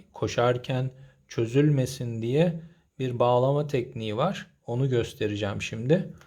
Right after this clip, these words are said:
Şimdi ilk açık pozisyondan başlıyoruz. Normalde ayakkabımızı bağlarken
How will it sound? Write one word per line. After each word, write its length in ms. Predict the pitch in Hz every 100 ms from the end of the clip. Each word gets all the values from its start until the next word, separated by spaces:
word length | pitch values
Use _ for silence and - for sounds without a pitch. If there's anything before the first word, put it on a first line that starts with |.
| - _ _ _ _ _ _ _ _ _
Şimdi 240 | - -
ilk 380 | - 123 120 -
açık 400 | 127 - - - - - - _
pozisyondan 800 | 123 110 - 113 113 113 113 113
başlıyoruz. 840 | 113 113 - 123 107 160 - - - _ _ _ _ _ _ _ _ _ _ _
Normalde 1000 | 127 139 170 175 156 120 120 147 165 160 -
ayakkabımızı 1120 | 131 131 - - 123 120 117 110 127 151 160 160 - _ _ -
bağlarken 1400 | 120 120 120 123 127 127 - - 120 135 156 160 -